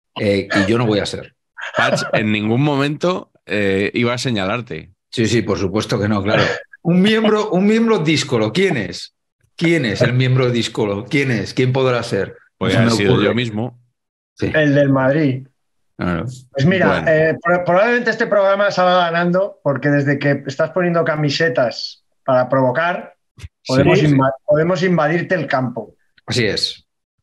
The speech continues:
Speaker 2: ¿Es la camiseta de Samuel Lino, Patch?
Speaker 1: Joder, macho. No, pero ya, ya, además, ya habremos hab-, glosado el hurto,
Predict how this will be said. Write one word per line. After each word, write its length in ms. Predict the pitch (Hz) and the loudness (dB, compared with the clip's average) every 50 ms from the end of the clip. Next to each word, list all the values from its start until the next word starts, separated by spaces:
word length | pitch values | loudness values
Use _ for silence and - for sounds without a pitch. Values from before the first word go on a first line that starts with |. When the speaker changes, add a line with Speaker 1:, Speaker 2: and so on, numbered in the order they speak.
| _ _ _ _ _ _ _ _ _ _ _ _ - 98 - - - - _ - | _ _ _ _ _ _ _ _ _ _ _ _ -6 -6 -6 -8 -16 -20 _ -10
Speaker 2:
¿Es 160 | - 98 98 | -6 -4 -4
la 100 | 117 117 | -4 -4
camiseta 540 | 113 120 117 117 - 123 120 117 123 117 113 | -4 -4 -4 -2 -2 -2 -2 -2 -2 -2 -2
de 240 | 110 110 110 110 110 | 0 0 0 0 0
Samuel 400 | - - 107 107 113 113 113 110 | -2 -2 -2 -2 0 0 0 0
Lino, 300 | 117 131 156 170 151 - | 0 0 -2 -2 -4 -4
Patch? 320 | 120 139 - - - - _ _ _ _ _ _ _ _ _ _ _ _ _ _ _ _ _ _ _ _ _ _ _ _ _ _ _ _ _ _ _ _ _ _ | -4 -6 -6 -8 -14 -20 _ _ _ _ _ _ _ _ _ _ _ _ _ _ _ _ _ _ _ _ _ _ _ _ _ _ _ _ _ _ _ _ _ _
Speaker 1:
Joder, 300 | - 95 90 85 85 80 | -4 -4 -2 -2 -4 -6
macho. 360 | 82 80 78 - - - - - - _ _ _ _ - - | -6 -8 -8 -8 -10 -12 -12 -14 -20 _ _ _ _ -18 -10
No, 240 | - 104 98 - - 71 87 - - | -8 -6 -6 -6 -8 -12 -18 -14 -8
pero 140 | - 104 104 | -6 -4 -2
ya, 300 | 104 107 110 113 117 117 120 120 120 123 110 | 0 0 0 0 0 0 0 -2 -2 -4 -4
ya, 260 | 110 107 110 113 113 | -2 -2 0 0 0
además, 240 | 113 113 117 117 113 | 0 0 0 0 0
ya 100 | 110 117 | -2 -2
habremos 420 | 110 120 127 127 127 120 117 - 131 | -2 -2 0 0 0 0 0 -2 -2
hab-, 320 | 110 104 107 113 - 113 | -2 -2 -4 -6 -8 -6
glosado 560 | 104 107 107 107 101 - - 117 113 113 110 101 | -4 -2 0 0 0 0 -2 -2 0 0 2 2
el 80 | 101 110 | 2 2
hurto, 640 | 117 113 110 90 110 120 101 95 90 85 - - | 2 2 0 -2 -2 0 0 0 0 -2 -6 -10